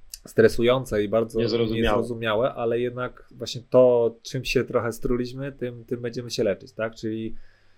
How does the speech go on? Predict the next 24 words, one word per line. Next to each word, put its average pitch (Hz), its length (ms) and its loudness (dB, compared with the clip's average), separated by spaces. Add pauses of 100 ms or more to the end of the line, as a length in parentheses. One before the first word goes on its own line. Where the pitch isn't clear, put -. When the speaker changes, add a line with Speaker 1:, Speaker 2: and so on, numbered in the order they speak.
(160)
Speaker 1:
to - 120 -4
obciążenie, 123 540 2
które 113 360 0
było 110 300 -2
za 113 240 2
duże 139 320 -2
na 107 100 -4
przykład 104 280 -2
w 101 40 -10
danym 107 200 -6
momencie, 104 680 -6
czy - 60 -20
na 104 60 -16
przykład 95 200 -14
podnieśliśmy 98 420 -12
coś 98 100 -18
za 95 140 -10
szybko, 117 680 0
czy, - 200 -16
czy - 100 -20
coś 101 180 -8
w - 40 -20
tym 95 140 -20
stylu, 147 480 2